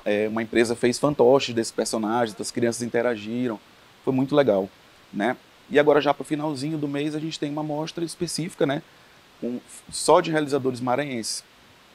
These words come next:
que é a Mostra Maranhão Cinema Negro, né? Então são dez filmes que a gente selecionou e são filmes que giram em torno de temáticas, é, culturais, né? Étnicas também. Então são filmes muito interessantes que vão falar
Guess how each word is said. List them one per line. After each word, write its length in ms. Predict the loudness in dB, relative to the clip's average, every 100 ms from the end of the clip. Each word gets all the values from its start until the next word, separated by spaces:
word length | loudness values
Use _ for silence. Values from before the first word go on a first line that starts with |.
| -20 _ -20 -4
que 80 |
é 40 | -2
a 20 |
Mostra 260 | 0 -2 0
Maranhão 300 | 0 0 -4
Cinema 340 | -2 -2 0
Negro, 320 | 0 0 -2 -8 -20 -20 -12
né? 140 | -6 -6
Então 220 | -4 -6
são 160 | -6
dez 380 | 0 2 2 0
filmes 460 | -6 -6 -6 -10 -16 -20 -20 _ -8
que 60 |
a 40 | -6
gente 140 | -2
selecionou 600 | 0 0 0 0 0 0 -2 -20 -20 -20 -6
e 80 | -2
são 160 | -2
filmes 240 | -4 -8 -8
que 140 | -12 -12 -20 -20 -16 -6
giram 320 | -2 0 0
em 40 |
torno 280 | 0 0 0
de 80 | -2
temáticas, 680 | 0 0 -2 -2 -4 -4 -10 -20 -20 -2
é, 400 | 2 2 2 -2 -4
culturais, 800 | -2 2 6 8 6 6 2 -2
né? 180 | -2 4
Étnicas 640 | 4 4 2 -6 -10 -6
também. 520 | -4 -4 -4 -6 -8 -12 -20 -20 -20 -12
Então 460 | -4 -2 -2 -4
são 140 | -8 -8
filmes 200 | -6 -4
muito 220 | -4 -4
interessantes 580 | 0 0 0 -4 -6 -6
que 80 | -8
vão 80 |
falar 320 | -2 0 0